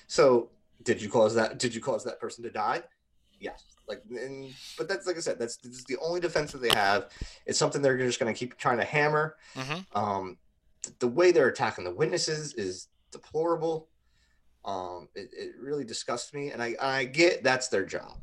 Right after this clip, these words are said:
Speaker 1: right? I do understand, like, that as a, as, as someone trying to defend Derek Chauvin, it's not, it's not an easy task. It's not a fun task. I
Speaker 2: Well,
Speaker 1: get
Speaker 2: you know
Speaker 1: that,
Speaker 2: what, though?
Speaker 1: I get that's
Speaker 2: Don't,
Speaker 1: their job.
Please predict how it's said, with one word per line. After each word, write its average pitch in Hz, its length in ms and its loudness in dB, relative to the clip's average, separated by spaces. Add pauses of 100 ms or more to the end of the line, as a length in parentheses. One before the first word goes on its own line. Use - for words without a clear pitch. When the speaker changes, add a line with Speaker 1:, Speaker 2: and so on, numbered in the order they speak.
Speaker 1:
right? 107 220 -2
I 107 100 0
do 135 240 0
understand, 110 420 -4
like, 78 160 -14
that 104 280 -6
as 113 200 -10
a, 104 60 -16 (120)
as, 104 340 -10 (520)
as 110 140 -14
someone 139 300 -8
trying 117 200 -6
to 92 140 -18
defend 147 480 -10 (120)
Derek 139 240 0
Chauvin, 139 380 -2 (580)
it's - 200 -18
not, 110 300 -6 (260)
it's - 180 -18
not 123 200 -4
an 127 100 -8
easy 120 180 -6
task. 147 440 0 (180)
It's - 200 -10
not 107 260 2
a - 40 -2
fun 127 280 0
task. 135 380 2
I - 60 0
Speaker 2:
Well, 220 140 6
Speaker 1:
get 214 80 4
Speaker 2:
you 226 80 4
know 233 60 6
Speaker 1:
that, 226 60 8
Speaker 2:
what, 226 100 6
though? 226 160 8
Speaker 1:
I 214 60 2
get 220 80 -4
that's 226 120 10
Speaker 2:
Don't, 226 200 4
Speaker 1:
their 233 120 -12
job. 147 400 4